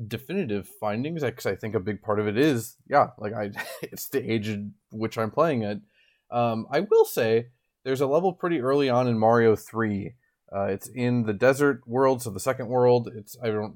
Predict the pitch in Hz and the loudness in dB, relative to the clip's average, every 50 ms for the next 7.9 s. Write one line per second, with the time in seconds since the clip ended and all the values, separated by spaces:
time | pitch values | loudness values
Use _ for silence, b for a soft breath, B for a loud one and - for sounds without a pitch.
0 | 98 107 104 107 98 98 98 101 104 - - - - 107 - - 107 101 98 - | -12 -8 -6 -6 -4 -4 -2 -2 -4 -4 -8 -14 -14 -14 -12 -10 -10 -10 -10 -10
1 | - - 135 127 127 127 120 123 - - _ _ 113 107 101 95 - - - 139 | -6 -2 0 2 2 2 0 -4 -10 -16 _ _ -6 -4 -4 -4 -6 -4 0 2
2 | 156 175 196 190 165 147 120 - 143 127 127 - 104 - 110 107 104 104 101 101 | 4 6 4 4 4 2 -2 2 0 0 2 0 -6 -4 -2 -4 -2 -2 -2 -2
3 | 101 101 - 107 101 98 - 101 101 98 110 104 98 107 123 - - 117 113 120 | -4 -4 -6 -6 -8 -8 -6 -8 -8 -6 -6 -4 -2 0 0 0 -2 -4 -2 -2
4 | 113 110 - - _ _ _ _ _ _ _ _ _ _ _ _ - - 104 101 | -2 -2 -4 -6 _ _ _ _ _ _ _ _ _ _ _ _ -4 0 2 2
5 | 101 101 104 107 107 _ _ _ _ _ _ _ _ _ _ _ _ _ _ _ | 2 0 -2 -6 -10 _ _ _ _ _ _ _ _ _ _ _ _ _ _ _
6 | _ - 107 117 135 143 147 147 143 120 - 156 160 165 170 170 165 156 - - | _ -8 0 6 8 8 8 8 4 2 2 2 4 4 4 4 2 2 0 0
7 | 156 156 151 160 151 127 - - - - 156 151 - 156 147 131 117 - | 0 0 0 0 -2 -2 -2 -2 -2 0 0 0 2 0 -2 -2 -4 -12